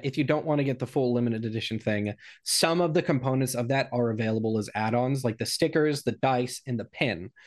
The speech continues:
But we are also partnering with Plus One E X P for, uh, some special, uh, hygiene products.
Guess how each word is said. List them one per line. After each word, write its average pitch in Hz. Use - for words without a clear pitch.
But -
we 139
are 135
also 190
partnering 127
with 117
Plus -
One 147
E 139
X 123
P 156
for, 135
uh, 127
some 127
special, 127
uh, 113
hygiene 180
products. 320